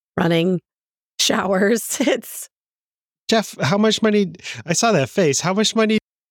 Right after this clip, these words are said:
Speaker 2: do you pay for glacier water in a
Speaker 1: Right?
Speaker 2: plastic bottle?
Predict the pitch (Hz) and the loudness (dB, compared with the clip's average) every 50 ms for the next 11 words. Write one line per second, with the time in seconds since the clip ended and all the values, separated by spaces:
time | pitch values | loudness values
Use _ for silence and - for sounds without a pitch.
0 | _ _ - 175 - 202 202 202 208 214 202 - - 175 170 160 - - - 151 | _ _ -6 -2 2 2 4 4 4 2 2 2 0 0 0 -2 -2 -2 -2 -2
1 | 135 - 139 131 131 131 127 - - 127 120 120 120 120 123 - - 214 208 240 | 0 0 2 2 2 2 2 2 0 0 0 0 0 2 2 2 2 0 0 0
2 | 285 359 - - 143 143 - 151 - - 180 196 180 131 110 101 95 95 | 0 0 2 2 2 0 -2 -4 -4 -6 -4 -2 -2 0 -2 -2 -4 -8